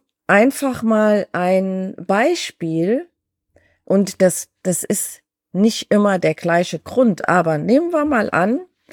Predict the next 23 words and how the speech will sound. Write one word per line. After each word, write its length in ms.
äh, 60
ein 420
Hund 220
kann 180
nicht 180
alleine 400
bleiben. 460
Und 220
der 120
Mensch 500
übt 280
das. 400
Der 180
übt 220
das 220
minutiös. 1080
Also, 260
ne, 180
da 120
kann 220
es 180
ja 160
sein, 460